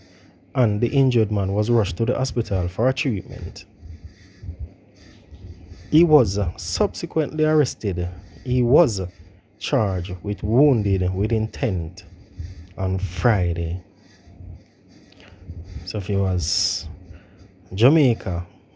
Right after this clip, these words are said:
is seeing a sixteen percent reduction in violent crimes. Seventy people killed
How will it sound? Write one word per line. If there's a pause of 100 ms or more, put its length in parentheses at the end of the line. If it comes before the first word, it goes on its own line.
(1400)
is
seeing
a
sixteen
percent (1700)
reduction (360)
in
violent
crimes. (460)
Seventy
people
killed